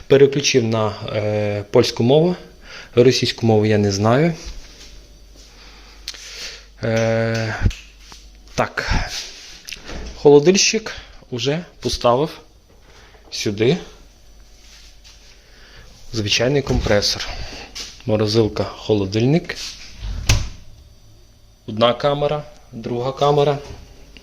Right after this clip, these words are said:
Для чого це все предназначено? Для того, щоб отут на екранчику бачити, які продукти, е, є в даний момент в холодильнику. Е,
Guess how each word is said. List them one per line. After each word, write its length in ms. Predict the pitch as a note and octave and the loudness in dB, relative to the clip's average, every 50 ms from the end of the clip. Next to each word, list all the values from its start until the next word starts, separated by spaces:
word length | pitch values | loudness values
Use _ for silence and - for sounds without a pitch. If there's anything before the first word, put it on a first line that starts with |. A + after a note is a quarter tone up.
| - - - - - - - - - - - - - - - | -20 -20 -20 -20 -20 -20 -20 -20 -20 -20 -16 -14 -12 -10 -6
Для 180 | A#2 A#2 B2+ D3+ | -2 0 0 0
чого 240 | D3 - D#3 C3 A#2 | 0 0 0 0 0
це 180 | - - - | -2 -4 -8
все 160 | A2+ - - A2+ | -6 -6 -6 -6
предназначено? 760 | - A#2 B2+ C3 C#3 D#3+ D#3+ F3+ A3 A3+ G#3 - - F#3+ D3+ | -4 -4 -4 -4 -2 -2 -2 0 0 0 0 0 0 0 0
Для 120 | B2 A2+ G#2+ | -2 -2 -2
того, 200 | - D#3+ F3 D#3 | 0 0 0 0
щоб 200 | - C3 A2+ G#2 | 0 0 0 0
отут 300 | G#2 G#2 - A2 G#2 - | 0 -2 -2 -4 -6 -6
на 120 | G2+ G2+ | -6 -8
екранчику 500 | G2+ - - F#3 F3 E3+ E3 - - A#2 | -4 -2 -2 -2 -2 -2 -6 -10 -8 -8
бачити, 360 | A2 G#2+ G2+ - - - A2 | -6 -6 -6 -8 -8 -8 -8
які 180 | G#2+ - - G2+ | -8 -8 -8 -10
продукти, 540 | - - A#2+ B2 F3 G3+ - - - E3 D#3 - - - - - - - - - - - - - - - - - - - A2 | -8 -8 -4 -2 -2 -4 -4 -6 -8 -10 -10 -10 -12 -12 -10 -10 -10 -12 -16 -20 -20 -20 -20 -16 -12 -12 -12 -12 -8 -4 -2
е, 160 | A#2 A#2 A#2 | 0 2 2
є 200 | B2 C3 C#3 C#3 | 4 4 4 2
в 120 | B2 A#2+ | 2 2
даний 240 | A#2+ C3+ C3 C3+ C3 | 2 2 2 4 2
момент 300 | C3 B2+ B2+ B2+ B2 A#2+ | 2 2 2 0 0 -2
в 120 | - - | -4 -4
холодильнику. 800 | - B2 B2 B2 A#2+ B2 A#2+ A#2 A#2 A2+ A2 - - A#2 A2+ A2+ A2 - - - - - | -2 -2 0 2 2 2 2 2 0 -2 -4 -6 -6 -6 -6 -6 -8 -12 -16 -16 -10 -8
Е, 500 | A2 G#2+ G#2+ G#2+ G#2+ G#2+ A2 G#2+ G#2 | -4 -4 -2 0 0 0 0 0 -2